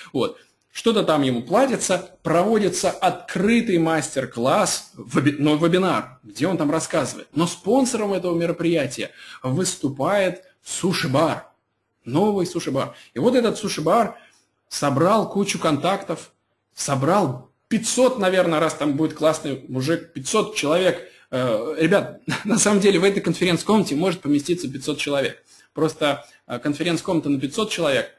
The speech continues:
она стоит триста семьдесят долларов в месяц. Поэтому, поскольку я не так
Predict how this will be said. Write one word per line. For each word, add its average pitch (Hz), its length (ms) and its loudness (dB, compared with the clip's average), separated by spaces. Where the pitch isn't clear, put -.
она 135 180 -4
стоит 143 480 -2
триста 180 360 -4
семьдесят 156 340 -2
долларов 139 440 -4
в 120 120 -6
месяц. 143 440 0
Поэтому, 131 540 -4
поскольку 139 320 -4
я 151 160 2
не 151 120 2
так 202 360 -4